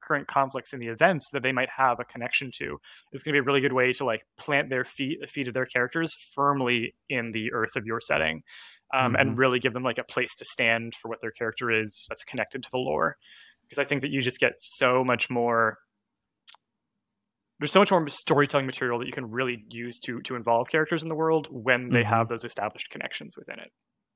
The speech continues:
Speaker 2: Yeah, you're sort of creating a set of anchors that
Speaker 1: Yeah.
Speaker 2: are going to, are going to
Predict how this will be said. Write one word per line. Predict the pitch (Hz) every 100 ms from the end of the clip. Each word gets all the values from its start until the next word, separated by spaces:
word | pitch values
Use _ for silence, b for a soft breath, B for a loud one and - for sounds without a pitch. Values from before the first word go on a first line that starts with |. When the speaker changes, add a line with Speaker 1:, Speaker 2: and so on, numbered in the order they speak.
| _ b b b
Speaker 2:
Yeah, | 147 139
you're | 123 120
sort | 160 131
of |
creating | - - 135 131 143 139 127 110 b b b
a | 120
set | - 127 -
of | - 110 -
anchors | 120 123 117 95 95 - - - _ _ _
that | 120 113
Speaker 1:
Yeah. | 113
Speaker 2:
are | 120
going | 120 113 113 110 -
to, | 131 117 110 110 104 _ _ _ _ _ _ _ _
are | - 117
going | 123 120 123 -
to | 127 117 110 107